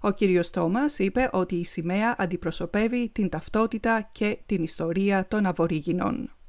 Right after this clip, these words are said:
Ο ηγέτης της Ομοσπονδιακής Αξιωματικής Αντιπολίτευσης, Άνθονι Αλμπανίζη, αναμένεται να υποσχεθεί τετρακόσια σαράντα εκατομμύρια δολάρια για την βελτίωση των σχολείων της Αυστραλίας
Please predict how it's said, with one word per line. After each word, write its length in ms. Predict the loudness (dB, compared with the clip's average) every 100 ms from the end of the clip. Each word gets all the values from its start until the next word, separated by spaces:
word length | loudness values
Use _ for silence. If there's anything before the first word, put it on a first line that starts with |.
| -20 -16 0
Ο 140 | 2
ηγέτης 420 | 4 4 2 -2
της 200 | -2 2
Ομοσπονδιακής 760 | 2 2 0 2 2 2 0 -2
Αξιωματικής 680 | 0 2 4 4 0 -2 0
Αντιπολίτευσης, 920 | 0 2 2 2 2 0 0 -2 2
Άνθονι 480 | 2 2 4 4 4
Αλμπανίζη, 640 | 2 2 2 2 0 2
αναμένεται 600 | 4 4 4 4 2 2
να 160 | 2 2
υποσχεθεί 800 | 0 -2 -2 0 -2 2 0 2
τετρακόσια 680 | 0 2 2 2 -2 -2
σαράντα 520 | 0 2 4 4 2 0
εκατομμύρια 680 | 0 0 2 2 2 2
δολάρια 540 | 2 2 4 2 2 2
για 160 | 0
την 200 | 0 0
βελτίωση 600 | 2 0 0 0 0 -2 0
των 160 | 0
σχολείων 580 | 0 0 2 2 2 0
της 180 | -2 -4
Αυστραλίας 800 | -4 0 2 2 2 2 0